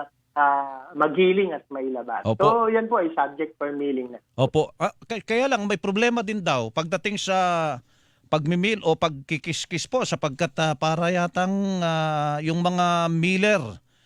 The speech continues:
Speaker 2: eh, nagdadalawang isip daw po sapagkat, eh, parang ayaw nilang mag-participate dahil doon sa sixty-three percent guaranteed milling recovery na isinasaad po ng batas, Administrator. Ano po ba ang tungkol doon?
Speaker 1: Ah,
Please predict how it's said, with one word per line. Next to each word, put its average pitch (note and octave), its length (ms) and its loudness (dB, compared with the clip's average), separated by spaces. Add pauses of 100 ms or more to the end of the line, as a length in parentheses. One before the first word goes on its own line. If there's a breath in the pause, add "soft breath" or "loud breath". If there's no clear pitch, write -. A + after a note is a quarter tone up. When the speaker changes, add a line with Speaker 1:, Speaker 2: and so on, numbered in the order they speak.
(260)
Speaker 2:
eh, C3 160 -2
nagdadalawang E3+ 720 0
isip F3 320 -2
daw F3+ 160 2
po G3+ 240 -2
sapagkat, D#3 480 -6
eh, F#3+ 400 -2
parang E3 640 -2 (160)
ayaw D#3+ 240 0
nilang F3+ 320 0
mag-participate E3 880 -2
dahil D3+ 320 2
doon E3 240 -4
sa F3 160 2
sixty-three F3 640 -4
percent F3+ 320 -2
guaranteed D#3 560 0
milling D3+ 320 0
recovery D3 560 0
na C#3+ 160 2 (160)
isinasaad D3 640 -2
po D3+ 80 0
ng C#3 160 0
batas, C#3+ 320 0
Administrator. C3+ 640 -2
Ano D#3+ 160 -4
po F#3+ 160 -2
ba F#3+ 80 2
ang E3 80 -6
tungkol F3+ 240 0
doon? D#3+ 400 2 (1400)
Speaker 1:
Ah, A3 720 4